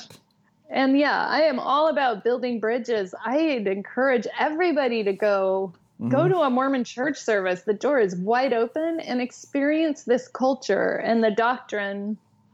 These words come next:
Speaker 1: It's interesting because my kids, when they were younger, didn't fill them with all the theological differences of Mormonism and Christianity. We just
Speaker 2: Mm-hmm.
Speaker 1: taught them Christian doctrine mostly. And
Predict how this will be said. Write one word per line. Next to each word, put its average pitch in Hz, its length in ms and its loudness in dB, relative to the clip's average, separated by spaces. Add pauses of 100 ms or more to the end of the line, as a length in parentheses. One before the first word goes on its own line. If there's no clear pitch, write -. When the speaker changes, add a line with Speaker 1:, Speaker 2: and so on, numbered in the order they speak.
(220)
Speaker 1:
It's 269 140 -2
interesting 269 560 0
because 226 440 0 (540)
my 403 220 2
kids, 285 480 2
when 262 220 0
they 269 120 2
were 262 160 4
younger, 226 540 2
didn't 247 280 -4
fill 247 400 2
them 226 160 0
with 226 120 0
all 233 180 2
the 226 80 0
theological 220 680 -2
differences 226 600 -2
of 247 80 0
Mormonism 220 560 0
and 214 120 -4
Christianity. 214 880 0
We 247 240 2
just 139 320 0
Speaker 2:
Mm-hmm. - 120 -4
Speaker 1:
taught - 220 -2
them 220 440 0 (560)
Christian 226 420 0
doctrine 208 640 -2
mostly. 233 680 -2 (400)
And 247 640 0